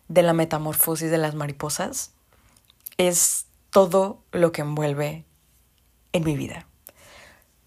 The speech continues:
Y alguna vez yo también luché contra ello y me di cuenta que luchar contra ello no cambia ese hecho,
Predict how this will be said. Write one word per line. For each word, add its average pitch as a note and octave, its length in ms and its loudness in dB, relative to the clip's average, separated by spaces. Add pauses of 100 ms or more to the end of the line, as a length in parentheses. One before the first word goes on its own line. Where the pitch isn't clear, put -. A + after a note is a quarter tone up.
(140)
Y B3 600 4 (1000)
alguna C4 380 6
vez A#3 240 6
yo A3 120 2
también G3 260 0
luché F#3+ 220 -4
contra E3 320 -4
ello D#3 460 -2
y F#3+ 80 -6
me F3 140 2
di E3+ 80 2
cuenta E3+ 280 2
que E3 100 -4
luchar D#3 280 -4
contra D#3 300 -2
ello C#3+ 180 -2
no D3 200 -4
cambia C#3 460 -4 (680)
ese E3 240 -2
hecho, C#3 320 -10